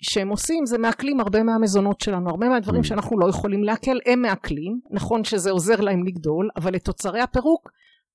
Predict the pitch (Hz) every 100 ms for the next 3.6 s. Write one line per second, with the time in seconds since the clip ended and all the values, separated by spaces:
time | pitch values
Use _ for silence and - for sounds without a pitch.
0 | - 190 - 196 220 233 - 262 302 -
1 | 220 - 202 165 151 143 147 175 _ 95
2 | 87 - - _ - - 233 226 190 202
3 | 180 - 208 220 247 240